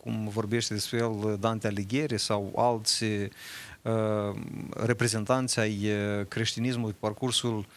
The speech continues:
istoriei, din ce cauză apar aceste subiecte sau din ce cauză apar aceste idei? Pentru că oamenii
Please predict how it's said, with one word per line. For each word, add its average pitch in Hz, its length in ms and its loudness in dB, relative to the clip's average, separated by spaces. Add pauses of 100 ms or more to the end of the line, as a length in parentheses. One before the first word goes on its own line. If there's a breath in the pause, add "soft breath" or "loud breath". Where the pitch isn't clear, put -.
(160 loud breath)
istoriei, 117 720 0 (600 loud breath)
din 131 200 0
ce 170 120 4
cauză 190 340 0
apar 104 300 2
aceste 107 400 -2
subiecte 135 360 0
sau - 140 0
din 107 160 -2
ce 143 140 0
cauză 165 320 2
apar 127 260 0
aceste 104 380 -2
idei? 98 320 -4 (440 loud breath)
Pentru 131 300 -2
că 117 120 -8
oamenii 175 540 0